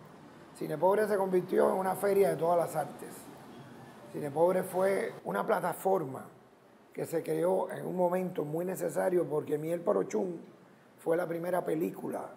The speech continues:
digital del cine cubano. En el momento que surge Cine Pobre, no teníamos idea de dónde llevar una película digital. Y como eso, el cine estaba cambiando,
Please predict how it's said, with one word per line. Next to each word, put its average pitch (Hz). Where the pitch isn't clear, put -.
digital 160
del 160
cine 165
cubano. 160
En 151
el 160
momento 180
que 170
surge 185
Cine 160
Pobre, 160
no 156
teníamos 202
idea 180
de 160
dónde 160
llevar 147
una 147
película 151
digital. 139
Y -
como 160
eso, 214
el 185
cine 190
estaba 190
cambiando, 151